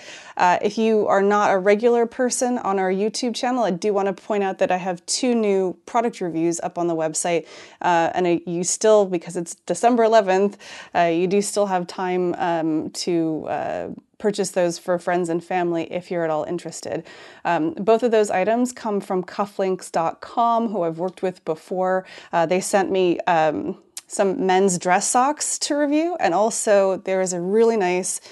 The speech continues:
uh, tie and cufflinks and tie bar gift set.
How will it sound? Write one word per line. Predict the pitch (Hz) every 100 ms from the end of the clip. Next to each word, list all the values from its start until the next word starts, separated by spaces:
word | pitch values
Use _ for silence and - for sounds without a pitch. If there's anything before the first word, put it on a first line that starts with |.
| - - _
uh, | 175 170 170
tie | - 202 196 196
and | - 180
cufflinks | - 202 - 190 185 -
and | 180 175
tie | - 190 180
bar | 175 170 165 185 _
gift | - 185 -
set. | - - -